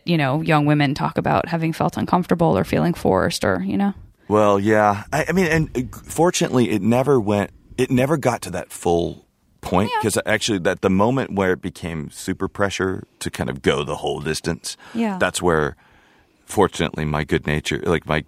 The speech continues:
Speaker 2: my good sense came to me, and I was like, "I can't, I can't date you anymore. Like, I'm
Speaker 1: Yeah.
Speaker 2: sorry." Uh, but of course, with that said, I'm on the way back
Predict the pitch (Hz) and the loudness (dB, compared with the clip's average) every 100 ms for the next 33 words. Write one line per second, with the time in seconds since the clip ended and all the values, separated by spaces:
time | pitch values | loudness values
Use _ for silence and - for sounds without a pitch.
0 | _ - 76 80 76 - 76 - - 76 | _ -6 -2 0 0 0 -2 -4 -4 -2
1 | 71 73 67 69 69 69 - - 78 76 | -2 -4 -4 -4 -4 -6 -6 -6 -4 -6
2 | 73 - 82 - 76 64 - - 76 - | -8 -8 -10 -4 -4 -4 -8 -4 -4 -4
3 | 67 53 53 - - - - 151 - 220 | -6 -6 -6 -6 -6 -6 -4 -4 -4 -4
4 | 190 175 - _ - - - - - 90 | -6 -6 -12 _ -20 -20 -20 -10 -2 0
5 | 78 71 - _ _ _ - 131 - 120 | 2 -2 -6 _ _ _ 0 0 2 2
6 | 101 - - _ _ - 113 - 131 - | 2 0 -6 _ _ 0 2 2 0 0
7 | 139 - - - _ _ _ _ 95 90 | 0 0 -4 -10 _ _ _ _ 2 2
8 | 92 95 98 87 80 78 | 4 2 2 2 2 0